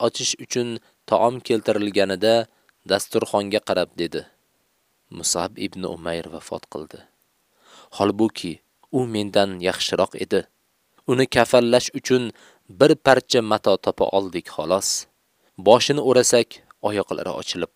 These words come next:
qolardi. Oyoqlarini yopsak, boshiga yetmas edi. Undan keyin Alloh dunyoni bizning qadamlarimiz ostiga sochib tashladi. Qo'rqamanki, amallarimiz uchun va'da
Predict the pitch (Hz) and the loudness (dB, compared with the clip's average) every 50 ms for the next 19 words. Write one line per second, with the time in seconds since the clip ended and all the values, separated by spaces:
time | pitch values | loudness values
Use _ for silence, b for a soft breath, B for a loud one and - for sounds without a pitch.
0 | - - 82 85 92 101 90 85 85 80 - _ b b b b b b b b | -8 -4 -2 -2 -2 -2 -4 -6 -8 -8 -10 _ b b b b b b b b
1 | - 104 117 127 131 - 143 135 135 143 131 135 139 127 117 - - - - 127 | 2 6 6 6 6 6 4 4 4 2 2 0 0 0 0 0 -2 2 2 2
2 | 123 - - - b b b b b _ - 90 98 113 113 - - 113 107 113 | 2 2 -2 -8 b b b b b _ 0 4 4 4 4 2 -2 -4 -2 -2
3 | 110 101 - - 101 104 - - 110 98 92 92 85 - _ _ _ _ _ _ | -2 -2 -2 -4 -4 -4 -2 -2 -4 -2 -4 -4 -6 -6 _ _ _ _ _ _
4 | _ _ _ _ - 95 95 95 95 98 101 95 - - 95 92 98 104 - - | _ _ _ _ -16 -14 -8 -4 -4 -4 -4 -6 -6 -6 -4 -4 -6 -6 -4 -4
5 | 98 101 98 104 110 110 98 - b b b b b b b - 92 92 110 127 | -4 0 2 4 4 4 4 0 b b b b b b b -10 -4 -2 -2 -2
6 | 131 135 135 127 131 135 135 131 123 117 120 127 120 123 135 127 - - 123 113 | 0 2 2 4 4 4 2 -2 -2 -2 -6 -6 -4 -6 -8 -8 -4 -2 0 2
7 | 120 123 120 120 120 120 117 120 117 117 110 - - 110 107 - - - 117 101 | 2 0 2 2 2 4 4 2 0 -2 -4 -2 -2 -2 -2 -2 -6 -10 -6 -2
8 | 104 98 - - 101 95 - 104 - _ - 92 - - - 92 90 90 101 92 | -2 -2 0 0 -2 0 0 -4 -4 _ -4 -4 -4 -4 -4 -6 -4 -2 -4 -4
9 | - _ _ _ _ _ _ _ _ _ - 117 117 - - 131 123 127 131 135 | -6 _ _ _ _ _ _ _ _ _ 2 4 4 4 4 4 4 4 2 0
10 | 127 - - 120 113 107 90 b b b b b b b _ - 113 127 135 135 | 0 -2 0 2 2 2 0 b b b b b b b _ 0 2 4 6 6
11 | 135 131 135 131 135 139 139 135 131 - 143 - - 135 131 117 98 110 120 123 | 6 6 6 6 6 4 2 -2 -4 -8 -10 -4 -2 -2 -2 2 4 4 6 6
12 | 117 123 | 4 2